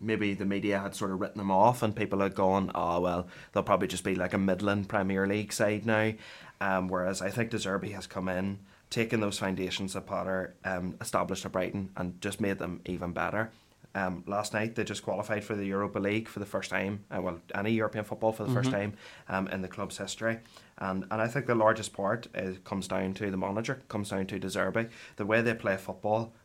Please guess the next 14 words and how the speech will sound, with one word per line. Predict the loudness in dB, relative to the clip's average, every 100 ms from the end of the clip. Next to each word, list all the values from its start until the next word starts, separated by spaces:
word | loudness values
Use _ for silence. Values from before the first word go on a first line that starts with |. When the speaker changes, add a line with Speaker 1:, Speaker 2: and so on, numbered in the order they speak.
| -6
Speaker 1:
we |
kept | 2 2 4
saying | 2 2
it | 0
last | -2 -2
night, | -4 -4
like, | -6 2
they | 4
went | 6 6 4
toe-to-toe | -2 -2 -2 0
with | 2 2
Man | 2 2
City. | 2 0 -2 -10 _ -20 _
Toe-to-toe. | 0 2 2 2 0